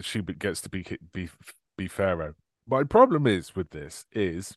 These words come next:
I like this and I don't like this, right? I like this because in the original, it's actually improvement on the original. In the original, why is the mummy the mummy?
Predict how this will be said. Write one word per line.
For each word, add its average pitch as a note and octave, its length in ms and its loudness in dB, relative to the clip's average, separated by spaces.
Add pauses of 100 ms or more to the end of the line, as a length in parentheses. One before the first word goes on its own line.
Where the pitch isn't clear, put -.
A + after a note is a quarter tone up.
(300)
I D#3+ 80 10
like G3+ 280 10
this F#3 180 6
and E3 100 4
I C#3+ 60 4
don't A#2 260 2
like D#2 180 -4
this, - 340 -12 (200)
right? G#2+ 260 -2 (500)
I C#3 100 8
like F#3+ 260 10
this E3+ 180 4
because G2 640 4 (300)
in C#4 120 4
the D4 120 12
original, F3 360 8
it's C#3 120 4
actually G#3+ 280 6
improvement B2 580 2
on G2+ 180 0
the F#2+ 80 0
original. F2 500 -4 (200)
In G3+ 400 8
the E3+ 120 10
original, C3 400 8
why D3 240 12
is D#3+ 140 4
the D3 80 -2
mummy A2+ 300 6
the G#2+ 120 -2
mummy? F2 440 0